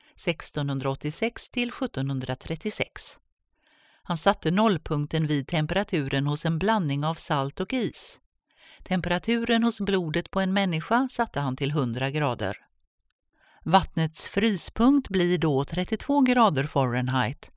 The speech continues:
och temperaturen för vattnets kokpunkt blir tvåhundratolv grader Fahrenheit. Det finns i princip ingen övre gräns för temperatur. I stjärnor är temperaturen flera miljoner grader Celsius.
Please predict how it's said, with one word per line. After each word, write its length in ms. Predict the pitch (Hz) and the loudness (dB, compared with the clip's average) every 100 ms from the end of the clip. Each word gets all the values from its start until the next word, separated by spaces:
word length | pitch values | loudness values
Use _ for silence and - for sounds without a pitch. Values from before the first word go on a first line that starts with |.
| _ | _
och 220 | _ - 156 | _ -6 0
temperaturen 1000 | 170 156 170 165 175 143 143 147 151 | 0 0 -2 -2 0 -2 0 0 0
för 120 | 147 165 | 0 0
vattnets 500 | 147 - 143 - - | 0 -2 -6 -6 -8
kokpunkt 800 | - 190 - - 208 277 262 - | -4 -4 -4 0 4 4 2 0
blir 340 | 143 131 139 | 0 2 -2
tvåhundratolv 760 | - 175 170 170 190 269 262 226 | -2 -2 0 0 -2 2 2 2
grader 320 | 233 226 220 | 2 2 2
Fahrenheit. 800 | - 117 98 120 120 - - - _ _ _ _ _ _ _ _ _ | 2 0 0 -2 -2 -4 -10 -20 _ _ _ _ _ _ _ _ _
Det 140 | - 156 | -10 -6
finns 380 | 190 190 180 202 | 0 2 2 -2
i 40 | |
princip 480 | - 220 - 156 180 | 0 -2 0 -2 0
ingen 300 | 196 156 165 | 0 0 0
övre 360 | 151 131 170 | -2 -2 -2
gräns 380 | 170 196 220 220 | 0 2 2 0
för 100 | - | -4
temperatur. 760 | 220 220 214 208 - - 147 - _ _ _ _ _ | -2 -2 -2 -4 -4 -6 -8 -16 _ _ _ _ _
I 120 | 156 | -8
stjärnor 560 | - 202 175 147 170 196 | 0 4 4 2 0 0
är 100 | 190 | 0
temperaturen 720 | 208 185 202 185 185 160 160 | 0 -2 -2 0 0 0 -4
flera 360 | - 214 196 196 | 0 2 2 2
miljoner 640 | 196 196 220 233 202 170 | 2 2 2 2 2 0
grader 500 | 135 147 151 131 143 | 0 0 -2 -2 -4
Celsius. 760 | - 104 - - 123 - - | -4 -4 -4 -4 -4 -4 -6